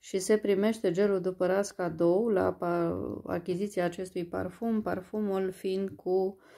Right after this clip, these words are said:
note de piper negru și cu acord de mesteacă în argintiu nordic.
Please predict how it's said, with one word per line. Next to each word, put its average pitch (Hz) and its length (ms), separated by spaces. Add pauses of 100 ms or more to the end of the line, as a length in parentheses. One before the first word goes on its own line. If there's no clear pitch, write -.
(180)
note 185 480
de 170 160
piper 175 340
negru 175 560
și 180 340
cu 180 140
acord 175 440
de 170 80
mesteacă 170 600
în 165 80
argintiu 165 760
nordic. 165 840